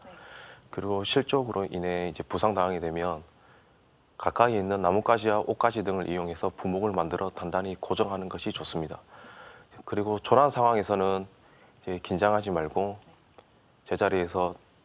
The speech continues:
Speaker 2: 체온 유지에 신경 써주시고, 가지고 간 이제 물과 음식물을 섭취하면서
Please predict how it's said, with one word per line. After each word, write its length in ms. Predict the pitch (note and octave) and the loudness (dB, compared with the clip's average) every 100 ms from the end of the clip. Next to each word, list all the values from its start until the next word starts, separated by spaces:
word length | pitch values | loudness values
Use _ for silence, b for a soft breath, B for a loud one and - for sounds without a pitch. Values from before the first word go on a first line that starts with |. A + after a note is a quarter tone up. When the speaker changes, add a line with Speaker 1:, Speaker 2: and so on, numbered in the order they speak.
| _ _ | _ _
Speaker 2:
체온 260 | - C3+ A#2 | 0 2 2
유지에 240 | E2 F#2+ | 2 0
신경 320 | - A2+ G2+ | 2 0 0
써주시고, 600 | E2+ E2 E2+ - F#2 G2 - b b b b _ | -2 -4 -4 -2 0 -2 -6 b b b b _
가지고 400 | - F#2 A#2 A2+ | -4 0 2 0
간 300 | G2+ G#2 G#2+ | 2 0 0
이제 220 | E2+ F2 E2 | -4 -4 -4
물과 340 | E2 F#2+ - | -4 -2 -4
음식물을 420 | G2 G2 A2+ G2+ - | -4 -4 -2 -2 -4
섭취하면서 720 | - - F2 E2 - G2 | -8 -4 -4 -4 -4 -4